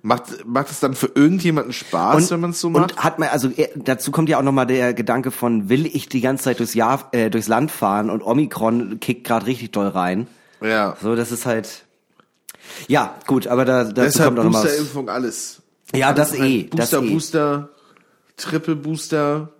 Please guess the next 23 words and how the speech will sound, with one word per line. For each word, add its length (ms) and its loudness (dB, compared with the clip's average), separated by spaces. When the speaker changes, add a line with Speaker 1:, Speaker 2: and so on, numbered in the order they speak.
Speaker 1:
Doppelbooster. 920 -4
Speaker 2:
Na, 200 4
wann 160 4
soll 100 4
man 140 4
sich 140 2
eigentlich 240 0
auffrischen 440 0
mit 80 0
dem 120 -2
Booster? 400 -2
Ich 100 -2
hab 80 0
meine 200 2
jetzt 160 0
Ende 200 0
November 340 2
bekommen, 300 2
ich 60 -6
könnte 200 2
jetzt 100 0
schon 160 -2
wieder. 300 -6